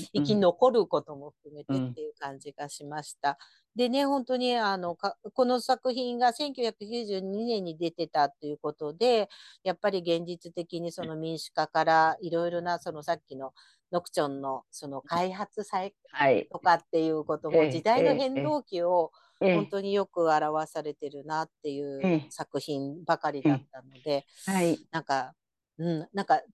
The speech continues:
Speaker 1: つ-、追体験するような感じで読んだんですけど、
Speaker 2: ええ。うん。
Speaker 1: 中野さんにとってこの五作品の中で
Speaker 2: はい。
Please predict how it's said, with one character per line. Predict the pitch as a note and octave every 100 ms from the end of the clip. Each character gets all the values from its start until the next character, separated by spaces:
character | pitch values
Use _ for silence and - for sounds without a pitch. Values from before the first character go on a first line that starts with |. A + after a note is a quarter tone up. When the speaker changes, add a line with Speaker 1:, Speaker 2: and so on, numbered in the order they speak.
| -
Speaker 1:
つ-、 | - _ -
追 | B3+ A#3+
体 | B3 B3
験 | - D#3+ D3
す | -
る | D3+ D3
よ | D3+
う |
な | C#3+ C3+
感 | D3+ D3
じ | D3
で | D3+
読 | D3 E3
ん |
だ | C#3
ん | C3+
で | C3+
す | -
け | D#3+
ど、 | D#3 G3 F3 - - G#3
Speaker 2:
え |
え。 |
う |
ん。 | G3+
Speaker 1:
中 | C4 D4+
野 | E4
さ | F4+
ん | E4+
に | F4
と | F4+
っ | F4
て | C#4
こ | G#3+
の | G3+
五 | F#3
作 | F3+ B3+ C4+ B3
品 | F3 D#3+
の | D3
中 | D#3 D#3 D3+
で | D3
Speaker 2:
は | E3+
い。 | C#3 -